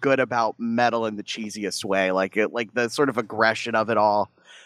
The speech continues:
And that's not really for me very often, but sometimes, sometimes you just wanna yell at the world, and that's a really, really good song about yelling at the world. And,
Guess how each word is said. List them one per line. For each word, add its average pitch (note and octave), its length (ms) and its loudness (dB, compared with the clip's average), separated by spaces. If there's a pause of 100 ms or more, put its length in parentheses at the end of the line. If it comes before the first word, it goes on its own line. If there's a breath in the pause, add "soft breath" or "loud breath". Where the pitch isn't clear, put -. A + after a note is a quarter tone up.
(140)
And D#3+ 160 4
that's - 260 2
not F3+ 340 2
really D#3+ 280 2
for D3+ 160 0
me B2+ 260 -2
very C3 300 4
often, B2 420 2
but A#2 160 -6
sometimes, C#3 920 0 (240 soft breath)
sometimes D3+ 560 0
you C3+ 80 -2
just A#2+ 420 0
wanna A2+ 160 -2
yell G2+ 340 0
at F#2+ 120 -4
the G#2+ 80 4
world, G2+ 280 4
and G#2+ 120 0
that's A2 180 2
a A2 80 2
really, G#2+ 560 -4 (380)
really A#2 320 -2
good A2 160 -4
song A2 260 2
about A#2+ 260 2
yelling A#2+ 220 2
at B2+ 80 -6
the B2+ 80 -2
world. C3+ 380 2 (800)
And, C#3+ 420 2